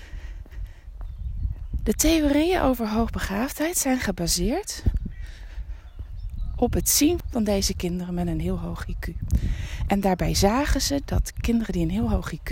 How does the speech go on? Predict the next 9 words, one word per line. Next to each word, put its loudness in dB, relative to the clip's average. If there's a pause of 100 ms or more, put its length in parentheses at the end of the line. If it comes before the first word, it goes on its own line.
(100)
hebben, 0 (800)
ook 2
met 4
regelmaat 4 (580)
een 0
hele 6
hoge 0
motivatie 0
hadden -2